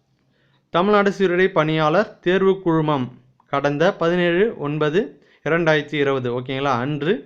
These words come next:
வெளியிட்ட மேலே சொல்லப்பட்ட தேர்வுக்கான விளம்பரத்தில் தீயணைப்பாளர் பதவிக்கான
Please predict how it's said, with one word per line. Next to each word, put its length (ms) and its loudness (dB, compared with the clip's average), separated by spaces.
வெளியிட்ட 480 0
மேலே 360 2
சொல்லப்பட்ட 720 -2
தேர்வுக்கான 640 -2
விளம்பரத்தில் 800 0
தீயணைப்பாளர் 1000 0
பதவிக்கான 600 0